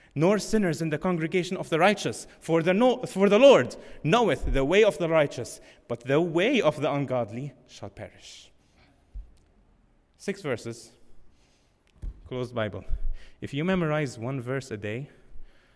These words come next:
it's easy to memorize it after you hear a sermon about it or a study about it, because you now understand it.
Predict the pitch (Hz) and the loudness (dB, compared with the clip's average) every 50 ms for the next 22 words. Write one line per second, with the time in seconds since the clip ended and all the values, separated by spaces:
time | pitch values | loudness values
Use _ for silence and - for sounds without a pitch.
0 | _ - - _ _ - - - - 135 170 214 196 190 160 160 147 165 190 185 | _ -20 -20 _ _ -12 -12 -8 -6 -2 -2 0 0 0 0 2 2 4 4 4
1 | 160 143 147 147 143 - 143 131 - - 147 143 - - 139 127 127 120 131 143 | 4 4 4 4 2 0 -2 -4 -4 -6 -6 -6 -4 -4 -4 -4 -4 -6 -6 -6
2 | 123 117 117 - - - 135 135 131 120 107 104 101 104 98 101 101 - 107 - | -6 -6 -8 -10 -10 -8 -6 -6 -4 -4 -4 -4 -4 -4 -4 -6 -6 -10 -12 -10
3 | 107 110 110 110 110 107 - - - - - 127 117 120 98 101 - 87 92 - | -8 -8 -6 -6 -6 -8 -10 -14 -10 -4 -2 -2 -2 -2 -4 -6 -6 -6 -8 -10
4 | - - - - - - 107 - - 117 110 107 104 110 110 107 120 123 120 127 | -12 -18 -20 -20 -20 -16 -16 -14 -10 -10 -10 -10 -10 -12 -12 -10 -6 -6 -6 -6
5 | 120 123 117 110 110 107 - - 120 110 98 87 92 - - - | -6 -6 -8 -8 -8 -10 -8 -8 -8 -8 -10 -12 -14 -20 -20 -20